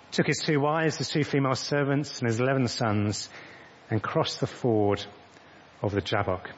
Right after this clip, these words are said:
After he had sent them across the stream, he sent over all his possessions." And the end result was Jacob was left alone.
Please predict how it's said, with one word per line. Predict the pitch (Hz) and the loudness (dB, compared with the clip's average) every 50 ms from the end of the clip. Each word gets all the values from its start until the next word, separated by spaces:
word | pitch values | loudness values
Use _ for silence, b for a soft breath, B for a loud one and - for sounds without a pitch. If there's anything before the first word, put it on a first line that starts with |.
| - - - - - - - - B B B B B B B B B B B - - - - - | -20 -20 -20 -20 -20 -20 -20 -20 B B B B B B B B B B B -20 -20 -18 -8 -2
After | - 143 151 139 - - 139 | 0 0 0 0 0 0 0
he | 127 | 0
had | 117 - | 0 0
sent | - 156 143 139 | 0 0 2 4
them | 120 127 | 2 2
across | 123 - 151 117 - - | 2 2 0 0 0 -2
the | 131 | -6
stream, | - - - - 151 151 156 160 160 147 135 - - - - - - - - | -6 -6 -2 0 2 2 2 2 0 0 -4 -8 -14 -20 -20 -18 -18 -4 -4
he | 131 | -4
sent | - - - 131 127 113 - - | -4 0 0 0 0 0 2 2
over | 120 113 110 104 110 | 2 2 4 2 2
all | 113 117 120 113 113 110 110 104 101 B B B B B B B B B B B B B B - - - - | 2 2 2 2 4 4 2 0 -2 B B B B B B B B B B B B B B -20 -20 -4 -2
his | 110 98 - | -2 -2 0
possessions." | - 95 95 101 87 - - 98 92 90 92 92 - - - - - - - - - - - - - - - - - - - | -2 -2 -2 -2 -2 -2 -4 -4 -4 -4 -4 -6 -6 -10 -12 -14 -18 -20 -20 -20 -20 -20 -20 -20 -20 -20 -20 -20 -20 -6 -2
And | 104 101 | 0 0
the | 107 | 2
end | 120 117 110 | 2 2 2
result | 98 95 85 98 92 92 90 - - - B B B B B B B B B | 0 0 0 0 0 0 -2 -6 -12 -20 B B B B B B B B B
was | 104 95 | -6 -6
Jacob | - - 120 110 101 - - 110 95 - - B B B B B B B B B B B - - | -4 -2 -2 -2 -2 0 -2 -4 -4 -4 -6 B B B B B B B B B B B -20 -6
was | - 101 87 92 | -4 -4 -2 0
left | 101 117 143 - - - | 0 0 0 -2 -4 -4
alone. | 104 95 92 90 87 82 78 | -2 0 0 0 0 -2 -4